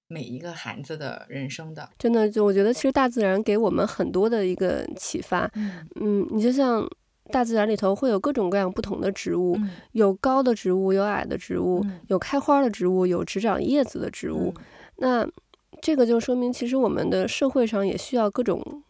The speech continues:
Speaker 2: 不同的人才，
Speaker 1: 嗯。
Speaker 2: 各种不同类型的人。
Speaker 1: 对。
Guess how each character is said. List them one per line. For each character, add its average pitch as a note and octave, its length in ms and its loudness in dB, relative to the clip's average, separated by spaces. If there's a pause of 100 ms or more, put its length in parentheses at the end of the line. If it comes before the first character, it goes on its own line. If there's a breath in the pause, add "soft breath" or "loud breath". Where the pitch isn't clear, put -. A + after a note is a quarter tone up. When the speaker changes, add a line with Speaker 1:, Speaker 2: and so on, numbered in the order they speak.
(160)
Speaker 2:
不 F#3 80 2
同 - 220 -2
的 C4+ 100 4
人 G#3+ 240 2
才， - 320 -10 (100)
Speaker 1:
嗯。 F3+ 300 -8
Speaker 2:
各 G3 100 -2
种 G#3 200 2
不 A3+ 80 0
同 G#3+ 220 2
类 C4+ 180 4
型 - 180 -6
的 - 140 -4
人。 - 320 -6
Speaker 1:
对。 D#3+ 200 -12